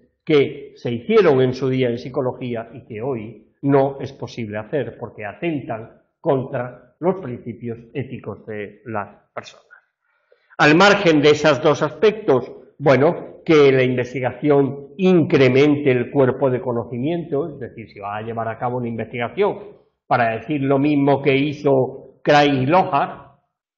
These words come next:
pues, maldita la gracia, estar año y medio investigando para llegar a, a, a decir exactamente lo mismo y no incrementar nada el conocimiento, pero bueno, es problema tuyo.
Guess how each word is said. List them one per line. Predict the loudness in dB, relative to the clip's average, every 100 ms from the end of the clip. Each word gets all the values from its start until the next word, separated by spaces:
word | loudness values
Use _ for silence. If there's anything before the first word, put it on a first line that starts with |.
| _
pues, | -20 _ _ _
maldita | -20 -16 -12 -10 -10
la | -8
gracia, | -8 -8 -10
estar | -14 -8 -6 -6 -16 _ _ _
año | -8 -6 -4
y | -2
medio | -2 -2 -4
investigando | -6 -8 -10 -6 -6 -2 -4 -4
para | -8
llegar | -8 -8 -8
a, | -8 -12 _ _ -14
a, | -12
a | -12 -20 -20 -20 -20 -20 -20
decir | -18 -10 -6 -6
exactamente | -10 -16 -12 -12 -10 -10
lo | -4
mismo | -2 0 2
y | 2
no | 0
incrementar | 0 0 -2 -2 0 -2
nada | 2 2 2
el | -2
conocimiento, | -8 -10 -8 -8 -8 -12
pero | -12
bueno, | -4 -2 -2 -8 -20 _ _ _
es | 2 2 2
problema | 2 4 4 2
tuyo. | 0 -4 -6